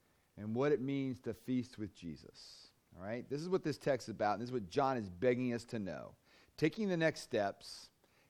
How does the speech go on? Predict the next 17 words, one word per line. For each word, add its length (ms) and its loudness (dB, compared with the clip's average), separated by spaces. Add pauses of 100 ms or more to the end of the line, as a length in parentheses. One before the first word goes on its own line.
casting 460 2
our 100 2
nets, 760 -4 (520)
and 220 -4
feasting 400 -2
with 120 -4
Jesus. 600 -12 (1120)
All 80 6
right, 300 10
so 140 2
Jesus' 480 0
words 380 6
are 120 6
ringing 460 2
in 100 2
their 140 6
heads. 760 6